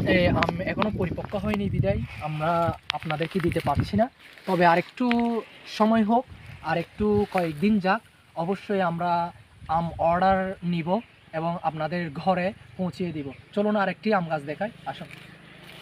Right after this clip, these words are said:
দেখতে পাচ্ছেন, দেখুন যে আম,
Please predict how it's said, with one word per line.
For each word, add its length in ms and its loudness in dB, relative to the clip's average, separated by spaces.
দেখতে 280 -4
পাচ্ছেন, 280 0
দেখুন 240 -6
যে 120 -2
আম, 160 -4